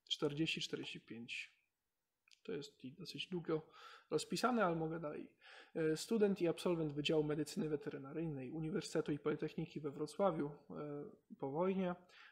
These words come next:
Doktor medycyny weterynaryjnej pięćdziesiątego pierwszego, w pięćdziesiątym piątym aresztowany pod zarzutem współpracy z angielskim wywiadem i skazany na dwanaście lat.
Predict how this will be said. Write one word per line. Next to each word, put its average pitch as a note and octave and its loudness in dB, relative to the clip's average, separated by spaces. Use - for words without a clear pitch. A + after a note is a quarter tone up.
Doktor E3 2
medycyny D#3 0
weterynaryjnej C#3+ 0
pięćdziesiątego C#3+ -2
pierwszego, D#3 0
w - -20
pięćdziesiątym E3+ 0
piątym E3 0
aresztowany D#3+ 2
pod D3+ -2
zarzutem D#3 2
współpracy E3 2
z D#3 0
angielskim D3+ 2
wywiadem F#3 4
i F3 2
skazany F3 2
na E3 2
dwanaście D#3 4
lat. - 2